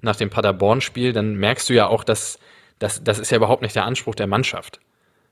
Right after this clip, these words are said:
Ne? Auch das passt ja nicht zusammen. Wenn du dann, wenn, wenn Hoeneß sagt, äh, ich guck nur auf die Tabelle und gleichzeitig du aber Führungsspieler wie Kimmich hast, die halt sagen, selbst nach einem Sieg, also, dass es so halt nun wirklich nicht weitergehen kann und dass wir wahnsinnig aufpassen müssen,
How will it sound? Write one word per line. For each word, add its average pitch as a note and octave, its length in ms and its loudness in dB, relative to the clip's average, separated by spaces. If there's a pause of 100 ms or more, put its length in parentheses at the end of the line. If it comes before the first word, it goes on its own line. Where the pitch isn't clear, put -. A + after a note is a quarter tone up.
(160)
Ne? B2 180 0
Auch - 100 -2
das A2+ 140 2
passt - 240 -2
ja A2+ 40 4
nicht A2 140 -2
zusammen. A2+ 320 2
Wenn F#2+ 120 0
du G2+ 80 0
dann, G#2 420 0
wenn, A2 180 -2
wenn G#2 180 0
Hoeneß A#2 280 0
sagt, A2 400 0
äh, G#2 340 2
ich F#2+ 160 -8
guck - 180 -6
nur A#2+ 100 0
auf G2+ 100 -2
die - 80 -8
Tabelle A#2+ 500 2 (580)
und G#2 500 -4
gleichzeitig A2+ 440 2
du A#2+ 100 0
aber G#2 140 4
Führungsspieler A#2+ 640 0
wie G#2+ 80 0
Kimmich B2+ 340 0
hast, A#2+ 220 0
die A2 100 -2
halt A2 140 2
sagen, G#2+ 540 2
selbst A2 300 2
nach A2+ 120 0
einem G#2+ 160 0
Sieg, A#2 420 -6
also, G#2+ 400 4
dass G#2+ 320 -2
es G#2+ 140 -6
so A#2+ 200 4
halt A2 220 2
nun G#2+ 140 0
wirklich B2 200 -4
nicht G#2 120 -8
weitergehen A#2 480 2
kann A#2 220 -2
und A2 100 0
dass G#2+ 160 -2
wir G2+ 160 0
wahnsinnig G#2+ 420 -2
aufpassen - 420 2
müssen, G#2+ 300 -2